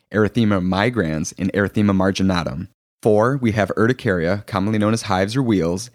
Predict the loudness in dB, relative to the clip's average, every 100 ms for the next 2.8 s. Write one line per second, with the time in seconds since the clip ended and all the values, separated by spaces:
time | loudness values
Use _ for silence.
0 | _ 2 2 4 2 2 2 2 2 0
1 | 0 -2 -2 -2 -2 -2 0 0 -2 -2
2 | -2 -2 -4 -4 -6 -6 -8 -10